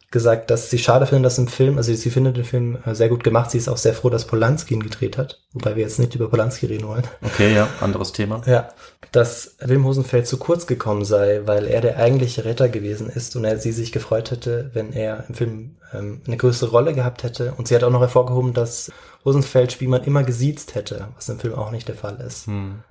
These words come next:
Speaker 1: Genau, und so bin ich drauf gekommen, diese Persönlichkeit mir näher anzuschauen und es ist auch erst in,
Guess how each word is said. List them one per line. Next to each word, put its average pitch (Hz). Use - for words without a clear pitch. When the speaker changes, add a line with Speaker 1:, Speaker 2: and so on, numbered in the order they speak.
Speaker 1:
Genau, 123
und 113
so 131
bin 135
ich 127
drauf 120
gekommen, 131
diese 120
Persönlichkeit 123
mir 117
näher 117
anzuschauen 135
und 123
es 127
ist 135
auch 139
erst 143
in, 139